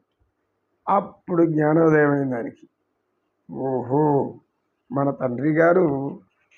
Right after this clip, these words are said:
ఇక్కడ ఉదయించారు కదా, ఆయన యొక్క సేవ మర్చిపోయినాను, ఆ సేవ మర్చిపోయిన పాప ఫలితమే ఈ నన్ను కనువిప్పు కలగడానికి,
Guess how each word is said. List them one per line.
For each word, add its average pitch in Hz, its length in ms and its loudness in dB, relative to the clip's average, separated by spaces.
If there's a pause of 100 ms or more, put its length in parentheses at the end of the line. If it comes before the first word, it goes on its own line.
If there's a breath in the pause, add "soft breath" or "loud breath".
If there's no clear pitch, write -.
ఇక్కడ 165 280 0
ఉదయించారు 156 760 2
కదా, 160 400 2 (500)
ఆయన 151 260 0
యొక్క 143 560 0 (240)
సేవ 147 320 0
మర్చిపోయినాను, 151 960 0 (380 soft breath)
ఆ 135 140 2
సేవ 139 280 0
మర్చిపోయిన 160 580 0
పాప 147 360 -2
ఫలితమే 151 840 0 (260 loud breath)
ఈ 170 120 4
నన్ను 160 260 2
కనువిప్పు 170 440 2
కలగడానికి, 156 920 0